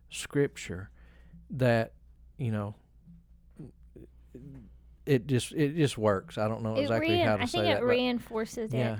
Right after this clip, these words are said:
Speaker 1: when you
Speaker 2: 'Cause
Speaker 1: hear that, it
Speaker 2: sometimes
Speaker 1: brings it to life, I guess,
Speaker 2: Yeah,
Speaker 1: what I'm trying to say.
Speaker 2: sometimes you can hear a sermon and you may not remember the whole sermon, but
Speaker 1: Mm-hmm.
Speaker 2: you're likely gonna remember an illustration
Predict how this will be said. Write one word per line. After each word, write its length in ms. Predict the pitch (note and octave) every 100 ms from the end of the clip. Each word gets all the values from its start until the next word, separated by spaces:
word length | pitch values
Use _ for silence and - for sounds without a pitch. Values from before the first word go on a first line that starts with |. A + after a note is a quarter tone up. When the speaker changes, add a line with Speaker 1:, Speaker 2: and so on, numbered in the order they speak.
| -
Speaker 1:
when 220 | C3+ A#2+
you 120 | C3
Speaker 2:
'Cause 100 | C#3 C#3
Speaker 1:
hear 180 | C#3
that, 100 | B2
it 100 | A#2 -
Speaker 2:
sometimes 160 | -
Speaker 1:
brings 260 | A#2+ A#2+ A2
it 100 | G#2+
to 100 | G#2+
life, 380 | G2+ F#2+ F2 -
I 60 |
guess, 200 | F#2 F#2+
Speaker 2:
Yeah, 180 | C4+ B3+
Speaker 1:
what 20 | G#3+
I'm 40 |
trying 0 |
to 80 | -
say. 80 | D4
Speaker 2:
sometimes 440 | C#4 C#4+ D4+ D#4+
you 100 | D#4
can 200 | C#4+ C#4
hear 320 | A#3 B3+ B3+ A#3
a 80 |
sermon 520 | A3+ - A#3+ A#3+ A3+ A3+
and 200 | A3+ A#3+
you 120 | B3+
may 180 | B3+ C4+
not 260 | C4 A#3 A3+
remember 680 | A#3 A3+ A#3 A#3 A#3+ A3+ - -
the 100 | A3
whole 220 | A3 A3
sermon, 580 | A3 B3 A#3 A3 G#3 G#3 - -
but 300 | C3 - A#3+
Speaker 1:
Mm-hmm. 20 | B3
Speaker 2:
you're 160 | B3 A#3+
likely 500 | A3+ A#3 A#3+ B3+ A#3+
gonna 260 | A#3 A#3+
remember 720 | A#3 A3+ A3+ A3+ A3 A3 A3 - - - - - - -
an 120 | A3+ A#3
illustration 840 | A3 A3+ - G3+ G#3 - A3+